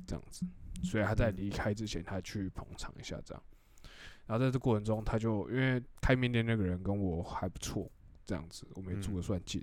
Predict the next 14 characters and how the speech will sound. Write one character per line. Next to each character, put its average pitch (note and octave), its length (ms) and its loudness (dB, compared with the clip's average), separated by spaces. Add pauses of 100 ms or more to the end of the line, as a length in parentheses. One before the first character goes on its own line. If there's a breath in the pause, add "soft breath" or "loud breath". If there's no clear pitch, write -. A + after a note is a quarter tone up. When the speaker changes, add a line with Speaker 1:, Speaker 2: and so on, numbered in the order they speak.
Speaker 1:
这 F2+ 80 -4
样， C#2+ 100 -6
Speaker 2:
嗯。 - 60 -20 (460 soft breath)
Speaker 1:
所 G#2+ 200 2
以 G2+ 40 4
她 G#2+ 200 4
就 G#2 280 0
有 D#2 140 -4
问 F#2 280 0 (340)
那 G#2+ 120 -2
个 F#2 100 0
人 E2+ 160 -2
说 F2 540 -2 (240)
：“哎， F#2+ 260 -2